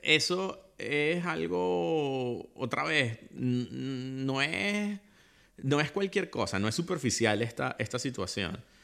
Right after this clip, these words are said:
Y, y hay algo adicional que también me parece como, es creo que lo,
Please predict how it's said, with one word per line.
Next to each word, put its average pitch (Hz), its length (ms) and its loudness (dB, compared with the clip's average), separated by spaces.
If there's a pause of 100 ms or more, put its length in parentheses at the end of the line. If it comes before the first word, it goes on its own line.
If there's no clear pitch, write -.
(320)
Y, 139 560 4 (420)
y 160 160 4 (120)
hay 165 180 6
algo 208 680 2 (120)
adicional 113 840 4 (100)
que 131 100 0
también 110 260 4
me 127 80 2
parece 131 400 0
como, 135 460 0
es 117 120 2
creo 170 240 4
que 170 120 0
lo, 131 200 0